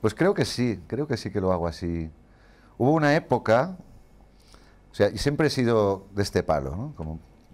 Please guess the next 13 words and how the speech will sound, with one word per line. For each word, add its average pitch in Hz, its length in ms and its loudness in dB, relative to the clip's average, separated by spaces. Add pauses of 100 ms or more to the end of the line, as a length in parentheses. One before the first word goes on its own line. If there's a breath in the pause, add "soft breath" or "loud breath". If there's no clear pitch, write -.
(180)
desde 82 320 -2
dar 92 220 2
un 104 100 -2
paso 95 220 -2
atrás, 110 420 0
¿no? 104 120 -10
Un 113 60 -16
poco, 113 280 -12
y 71 80 -10
lo 71 100 -10
que 78 60 -6
decías 76 320 -6
tú, 71 100 -14